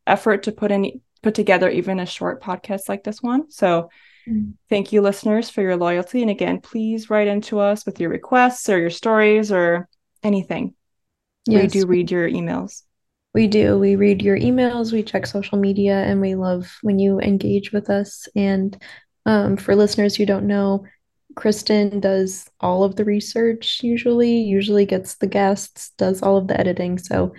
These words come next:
Speaker 2: um, it's a, it's a big job for Kristen. I'm just kind of the companion. So, um, we thank you. I'm clapping right
Speaker 1: Aw. <laughs> Thanks, Maeve.
Speaker 2: um, for all your work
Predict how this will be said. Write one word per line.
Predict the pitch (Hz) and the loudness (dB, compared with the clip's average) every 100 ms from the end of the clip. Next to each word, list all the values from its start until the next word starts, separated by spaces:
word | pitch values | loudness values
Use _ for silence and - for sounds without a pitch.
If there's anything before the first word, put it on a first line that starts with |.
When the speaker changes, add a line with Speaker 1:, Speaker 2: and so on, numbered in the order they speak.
| - _ - | -18 _ -6
Speaker 2:
um, | - - - | -2 -2 -2
it's | 220 214 | 0 2
a, | 196 - | 4 4
it's | 202 | 0
a | 208 | 0
big | 208 190 | 0 0
job | 190 185 | -2 -4
for | - - | -8 -12
Kristen. | - - - 185 175 | -10 -8 -2 0 0
I'm | 175 175 | 0 -2
just | 185 - | -4 -6
kind | - 214 | -4 -2
of | 214 - - | -2 -4 -6
the | |
companion. | - 202 - - 233 240 226 226 - _ _ _ | -2 -2 -2 -4 -4 -4 -6 -8 -20 _ _ _
So, | - - - - 233 233 | -8 -2 -2 -2 -4 -4
um, | 233 - 214 214 - - _ | -4 -2 -2 -4 -10 -20 _
we | 208 208 | 2 2
thank | 196 196 196 - | 2 0 0 0
you. | 196 196 202 214 240 | 2 4 4 2 0
I'm | 214 | 0
clapping | 196 - 190 190 - | -2 -2 -2 -2 0
right | 208 180 175 196 220 - | 2 2 2 0 0 0
Speaker 1:
Aw. | 349 277 320 | 2 4 2
<laughs> | |
Thanks, | 269 214 214 | 4 4 2
Maeve. | - 175 190 185 196 | -2 0 0 2 4
Speaker 2:
um, | 254 - 196 _ - | 2 0 -8 _ -4
for | 190 | 0
all | 196 196 | 4 4
your | 202 196 | 4 4
work | 196 196 190 | 2 2 0